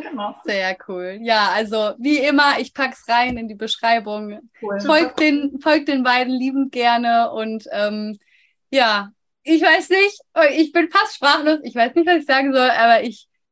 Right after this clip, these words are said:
Speaker 2: danke euch von ganzem Herzen, dass ihr hier euch gezeigt habt, dass ihr von euch erzählt habt, dass ihr so offen wart und so mutig auch,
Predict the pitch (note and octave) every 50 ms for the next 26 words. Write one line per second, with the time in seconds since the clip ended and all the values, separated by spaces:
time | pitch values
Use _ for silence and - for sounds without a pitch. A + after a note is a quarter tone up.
0 | _ _ - C#4 C#4+ D#4+ E4+ D4+ D4+ A#3 C4 C#4+ C#4 B3 C#4 A#3 G#3+ - C4+ B3+
1 | C#4 D4+ E4 E4 - D#4+ D#4+ D4+ D4+ C#4 C#4 C4+ - - B3+ A#3 A#3 A#3+ A#3+ -
2 | A#3+ A#3 A3+ A#3 A#3+ A#3+ _ _ _ _ _ _ _ _ - D4 C#4+ D4+ D4 C#4+
3 | - - A#3+ C4 C#4+ C#4 _ _ - - D4+ - - - C#4+ B3+ B3 A#3+ - -
4 | C4 B3 - - A#3+ A#3+ - C4 C4 C#4 B3+ - - A#3+ B3+ - - - C4 C4
5 | - - C#4 C4 B3+ A#3+ B3+ B3 A#3+ - A#3+ A3+ - C#4+ B3+ A3+ C4+ B3 - -
6 | - C#4+ F4 F4+ - - C#4+ C4 G#3+ G#3+ G3 F#3+ G#3+ B3+ D4 D4+ C#4+ - A#3 B3
7 | A3 B3+ A#3+ A3+ A3+ A#3+ D4 F4 F#4+ - C#4 B3 A3 - - - G#3+ A3+ A#3 C4+
8 | C4+